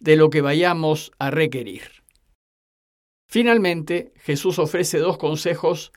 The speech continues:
a quienes envía a anunciar el reinado de Dios. Primero, respecto a dónde quedarse, dice el texto:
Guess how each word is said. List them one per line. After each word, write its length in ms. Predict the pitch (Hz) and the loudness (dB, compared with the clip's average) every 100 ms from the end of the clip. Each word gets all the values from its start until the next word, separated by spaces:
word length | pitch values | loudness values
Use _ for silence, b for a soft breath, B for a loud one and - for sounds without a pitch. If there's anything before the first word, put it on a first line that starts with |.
| b b | b b
a 160 | - 143 | -2 -2
quienes 360 | 151 147 147 151 | -2 -4 -2 -2
envía 320 | 139 175 170 | 0 2 2
a 20 | |
anunciar 460 | 151 139 156 151 156 | 0 -2 0 0 0
el 160 | 123 | -2
reinado 400 | 117 113 131 127 | -6 -8 -6 -4
de 100 | 135 | -2
Dios. 460 | 151 - - - _ _ _ _ _ _ _ _ - | 0 -2 -4 -14 _ _ _ _ _ _ _ _ -2
Primero, 380 | 165 233 240 196 | 2 4 6 4
respecto 400 | 156 226 220 165 | 4 2 2 2
a 40 | |
dónde 300 | 196 196 185 | 2 0 0
quedarse, 520 | 175 175 160 - 165 | 2 2 2 -2 -4
dice 260 | 147 151 151 | -2 -2 -2
el 120 | 135 | -2
texto: 540 | 151 123 - - - | -2 -4 -8 -14 -16